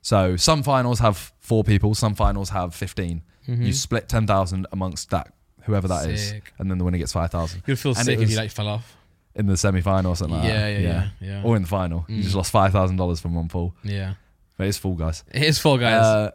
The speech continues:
Speaker 1: but
Speaker 2: It's
Speaker 1: that was like, I was watching it and it was like, okay, game one finished. Quick, like, two minute br-, literally two minute break. Courage is like, "Oh yeah, that was amazing. Like, let's, let's speak to the winner maybe, blah, blah, blah, da, da, da, da."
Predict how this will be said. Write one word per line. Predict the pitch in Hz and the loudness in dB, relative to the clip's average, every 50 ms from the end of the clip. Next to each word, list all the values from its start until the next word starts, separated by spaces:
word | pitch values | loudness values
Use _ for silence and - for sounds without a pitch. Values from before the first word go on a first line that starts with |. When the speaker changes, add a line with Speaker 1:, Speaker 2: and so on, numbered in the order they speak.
| _ - - | _ -10 0
Speaker 1:
but | 113 139 | 2 2
Speaker 2:
It's | 135 139 | 4 4
Speaker 1:
that | 175 165 151 | 4 4 4
was | 151 135 | 2 2
like, | 151 143 131 113 - - - | 4 2 2 0 -2 2 2
I | |
was | 135 131 147 | 4 6 6
watching | 170 - - - 101 95 | 4 2 0 -4 -2 -2
it | 90 107 131 - - | 0 -2 -2 -2 -2
and | 123 120 | -2 -2
it | 98 | 0
was | 120 110 113 | 0 0 2
like, | 107 107 107 - | 2 2 2 0
okay, | 113 110 - 95 101 113 110 - - - _ - | -2 -2 0 0 0 0 -2 -4 -8 -20 _ -2
game | - 127 127 120 120 | 2 2 4 4 4
one | 120 120 113 | 4 2 0
finished. | - - 117 104 85 80 - - - - - _ _ _ _ _ _ _ _ - | 0 -2 -2 -2 -2 -4 -6 -10 -10 -12 -16 _ _ _ _ _ _ _ _ -2
Quick, | - 120 - - - _ _ _ | 0 0 0 -2 -10 _ _ _
like, | - 120 104 101 - - - - - _ _ _ _ - | -2 -2 0 0 -2 -4 -12 -20 -20 _ _ _ _ -8
two | - - - 151 143 | -4 2 4 4 6
minute | 135 131 117 90 | 6 4 2 0
br-, | - - - | -2 -2 2
literally | 123 131 143 - - 123 120 127 | 2 2 2 0 -2 0 0 0
two | 120 - - 135 127 | 0 4 4 4 4
minute | 135 131 98 | 4 2 0
break. | 113 120 143 165 - - - - | 0 0 0 -2 -2 -8 -10 -2
Courage | - 131 120 117 113 101 | 2 4 4 4 4 2
is | 107 110 113 | -2 -2 -2
like, | 113 107 104 | -2 0 0
"Oh | 113 113 | 2 2
yeah, | 113 113 113 113 | 2 2 2 2
that | 113 110 | 0 0
was | 104 104 | -2 -2
amazing. | 107 113 110 107 107 101 110 107 107 | 0 0 2 2 2 2 0 0 0
Like, | 104 104 101 95 | 0 0 -2 -2
let's, | 95 107 104 - - - 117 | -2 -4 -4 -4 -6 -6 -6
let's | 117 107 104 | -4 -2 0
speak | - - - 135 131 113 | 0 0 0 -2 -4 -4
to | - | 0
the | 120 117 | 0 2
winner | 117 123 120 117 | 2 4 2 2
maybe, | 113 110 107 104 107 107 | 2 2 0 2 0 0
blah, | 107 101 117 110 | 0 2 2 2
blah, | 107 110 | 2 2
blah, | 107 110 107 104 107 | 2 2 2 0 0
da, | 98 110 107 | 0 -2 -4
da, | 107 107 104 | -2 -4 -4
da, | - 110 | -4 -4
da." | 98 104 104 | -4 -2 -4